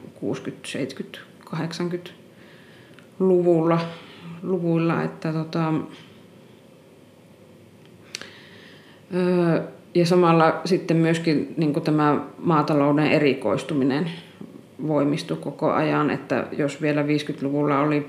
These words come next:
paljon sellaisia tiloja, joissa oli vähän kaikenlaisia eläimiä ja viljeltiin vähän, vähän kaikenlaista, niin, niin sitten tämän rakennemuutoksen myötä niin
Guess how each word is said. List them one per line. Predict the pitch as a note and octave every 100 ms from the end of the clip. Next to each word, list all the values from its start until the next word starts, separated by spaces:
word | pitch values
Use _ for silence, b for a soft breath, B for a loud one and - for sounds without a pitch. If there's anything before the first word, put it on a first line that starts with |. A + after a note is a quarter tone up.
| B2
paljon | D3+ D3 C#3+
sellaisia | D3 D3 D3 D#3 D3
tiloja, | - D#3+ D3+ D3+ D3+
joissa | D3 - D#3+
oli | D#3
vähän | D3 D3 C#3+ C#3+
kaikenlaisia | E3 D3+ D3 C#3+ C#3 C#3 C#3+ C#3 -
eläimiä | D3+ D3+ C#3+ D3 D3 C#3+
ja | D3 - D3+
viljeltiin | C#3+ C#3+ C#3+ D3 D3
vähän, | C#3+ C#3 C#3+ - B B B B B B - D#3+
vähän | D#3+ D#3 D#3 D#3
kaikenlaista, | - C#3+ D3+ D#3 D#3+ E3 D3+ - C3 -
niin, | D#3+ D#3 C#3+ - -
niin | - D3+ D3
sitten | D3 C#3 D3+ D3
tämän | D#3 D#3 D3
rakennemuutoksen | D3+ D3 C#3 D3 D#3 C#3+ C#3+ E3 D3 - - - -
myötä | E3 E3 D3 D#3 D3 B B B B B B -
niin | E3 E3 D3 G2